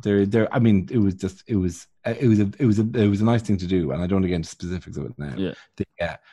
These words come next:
Speaker 1: because it's all very, it's all very recent, still ongoing. But,
Speaker 2: Yeah, yeah.
Speaker 1: uh, but the, you know, but you don't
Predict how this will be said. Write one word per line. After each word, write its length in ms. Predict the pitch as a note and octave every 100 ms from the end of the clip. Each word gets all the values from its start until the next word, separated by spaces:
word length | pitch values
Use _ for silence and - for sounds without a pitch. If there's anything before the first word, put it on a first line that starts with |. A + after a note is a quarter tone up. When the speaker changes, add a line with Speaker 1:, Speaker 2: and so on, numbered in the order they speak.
| _
Speaker 1:
because 240 | - F#2+ F2
it's 60 |
all 100 | F2
very, 220 | F2 F#2 G2
it's 120 | -
all 140 | F#2+
very 160 | F2 E2+
recent, 240 | E2 F2+
still 160 | - F2
ongoing. 440 | D#2+ D#2+ D#2 A#1+ -
But, 200 | F#2 F2
Speaker 2:
Yeah, 140 | E2+
yeah. 300 | D#2 F2 E2
Speaker 1:
uh, 40 | D#2+ - - - -
but 140 | A#2+
the, 60 | C#3
you 140 | C#3
know, 120 | D3
but 120 | A2 G#2
you 80 |
don't 300 | A#2 D#3 C#3+